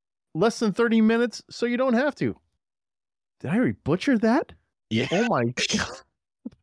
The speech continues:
Speaker 2: Don't edit any of this. <laughs> No, sh-
Speaker 1: I'm not gonna edit any of, edit. Okay. Welcome, everyone, to thirty Screams or Less, where we review horror movies in less than thirty minutes so you don't have to. Oh, God, I'm fucking <laughs> sitting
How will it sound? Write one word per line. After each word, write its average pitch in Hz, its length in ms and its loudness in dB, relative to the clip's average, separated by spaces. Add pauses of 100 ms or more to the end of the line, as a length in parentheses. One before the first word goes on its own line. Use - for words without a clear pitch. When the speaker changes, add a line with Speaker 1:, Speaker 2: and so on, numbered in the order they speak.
(560)
Speaker 2:
Don't 147 180 0
edit 139 240 0
any 104 240 0
of 98 100 0
this. 98 260 -4
<laughs> - 20 0
No, 147 80 0 (100)
sh- - 140 -2
Speaker 1:
I'm 214 120 2
not 349 160 2
gonna 302 140 0
edit 180 360 2
any 165 320 4
of, 139 160 0
edit. - 560 -2 (360)
Okay. - 200 0 (1700)
Welcome, 226 400 2
everyone, 214 420 4
to 208 80 2
thirty 208 340 2
Screams 196 340 0
or 180 80 2
Less, 165 280 2
where 147 100 0
we 196 140 4
review 185 360 4
horror 180 320 2
movies 185 380 2
in 135 160 0
less 165 240 0
than 143 160 -4 (100)
thirty 196 280 2
minutes 190 380 4
so 170 120 0
you 180 180 4
don't 180 220 2
have 147 280 2
to. 90 160 -6 (140)
Oh, 107 120 -12 (280)
God, 87 260 -10
I'm 104 120 -8
fucking 143 320 -2
<laughs> - 0 -
sitting - 500 -2